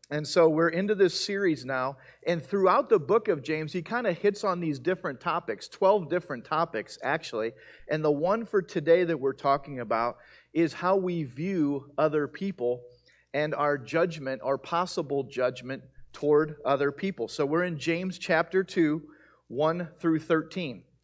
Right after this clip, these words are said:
And what I was thinking about this teaching and preparing for it, I was thinking about our driving habits that we have. And now I really love driving.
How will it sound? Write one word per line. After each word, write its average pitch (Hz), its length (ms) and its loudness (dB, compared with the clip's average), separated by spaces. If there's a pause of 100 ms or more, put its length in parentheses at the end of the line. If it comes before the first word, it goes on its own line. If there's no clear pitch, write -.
(380)
And 160 240 0
what 175 140 6
I 196 100 8
was 208 200 4
thinking 233 380 -2
about 165 360 4
this 156 300 0 (160)
teaching 180 480 -2
and 139 120 -8
preparing 185 460 0
for 151 220 2
it, - 100 -2
I 160 80 4
was 175 220 2
thinking 233 380 -4
about 170 340 4
our 151 260 2
driving 135 640 -2
habits 101 600 -6 (340)
that 135 160 4
we 135 140 0
have. 120 420 0 (520)
And 160 100 4
now 180 180 6
I 190 180 6
really 240 320 6
love 175 300 6
driving. 131 540 4